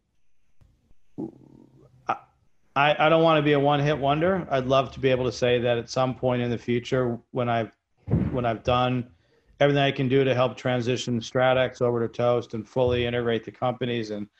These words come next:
my earn out is complete, and I've done a lot, hopefully a lot of good work for, for Toast. Um, sometime in the not too distant future, whenever that is,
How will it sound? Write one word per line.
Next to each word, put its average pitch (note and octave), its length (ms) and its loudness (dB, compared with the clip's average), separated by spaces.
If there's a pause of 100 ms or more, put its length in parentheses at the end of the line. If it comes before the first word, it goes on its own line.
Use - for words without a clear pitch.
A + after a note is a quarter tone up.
(280)
my A#2 160 2
earn B2+ 220 0
out A#2+ 340 2
is A2+ 140 -4
complete, C3 500 2
and G#2+ 200 -4 (480)
I've B2+ 220 2
done C3 180 2
a B2 40 2
lot, A#2+ 220 4
hopefully C3 320 0
a B2 40 4
lot B2 220 4
of B2 100 0
good A#2+ 140 -2
work A#2+ 320 0
for, A#2 540 -2
for - 140 -8
Toast. C3+ 500 0 (720)
Um, A#2 320 0
sometime C#3+ 680 2
in B2+ 100 0
the B2+ 80 0
not B2+ 280 0
too C3 140 -4
distant B2 400 -2
future, B2 360 -4
whenever A#2+ 300 0
that A#2 180 2
is, D#3 360 0